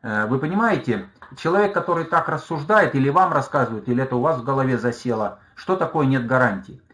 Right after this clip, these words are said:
Мы привыкли понимать, эм, э, а, <laughs> я понял. Э, правильно,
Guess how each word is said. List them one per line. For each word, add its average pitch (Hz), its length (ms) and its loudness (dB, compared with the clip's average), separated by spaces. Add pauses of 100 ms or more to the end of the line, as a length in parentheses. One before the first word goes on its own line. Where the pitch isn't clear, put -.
(140)
Мы 170 180 4
привыкли 165 460 0
понимать, 143 560 0
эм, 120 720 -2
э, 113 220 -10 (340)
а, 104 380 2 (120)
<laughs> 131 200 -8
я 143 140 -2
понял. 104 320 -4 (280)
Э, 107 300 -10
правильно, 101 580 0